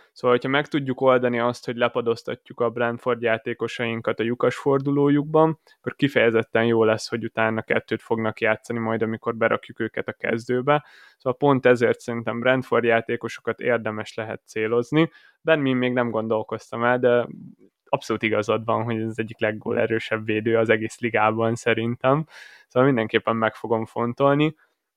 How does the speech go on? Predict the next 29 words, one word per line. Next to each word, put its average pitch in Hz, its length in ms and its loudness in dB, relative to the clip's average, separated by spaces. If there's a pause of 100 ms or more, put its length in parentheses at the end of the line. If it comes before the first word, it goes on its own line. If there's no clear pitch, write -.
Ö, 131 360 2 (300)
én 143 240 -2
picit - 260 -4
előre 147 340 4
tekintve 156 920 0
Colville-on 127 600 2
gondolkoztam, 139 920 2
és 135 200 -4
az 123 260 -2
ő 143 220 4
kisebb 135 420 0
sérülése 120 800 0
volt 120 360 2
a 123 60 2
legrosszabb 117 600 0
hír 120 220 -2
számomra 120 580 0
így 120 240 0
a 117 60 2
válogatott 120 560 0
szünetben, 143 680 0 (280)
mert - 160 -10
egy 127 120 2
egész 123 340 0
olcsó 120 400 2
út 120 220 -2
a 120 60 0
Chelsea 113 440 0
védelmébe. 135 800 2